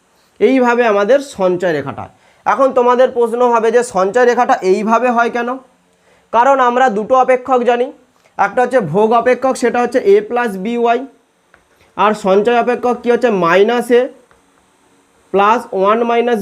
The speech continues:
B Y। তাহলে আমরা যখন এক টাকাও ইনকাম করছিলাম না,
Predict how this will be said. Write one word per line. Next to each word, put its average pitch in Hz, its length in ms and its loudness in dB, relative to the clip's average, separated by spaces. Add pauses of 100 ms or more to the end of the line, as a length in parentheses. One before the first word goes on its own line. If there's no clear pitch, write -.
B - 20 -4 (300)
Y। - 20 -4 (1700)
তাহলে 233 300 2 (440)
আমরা 240 200 2 (140)
যখন 190 340 0 (600)
এক 233 160 -4 (100)
টাকাও 269 200 0 (100)
ইনকাম 240 220 -2 (100)
করছিলাম 190 460 -4
না, 98 60 -12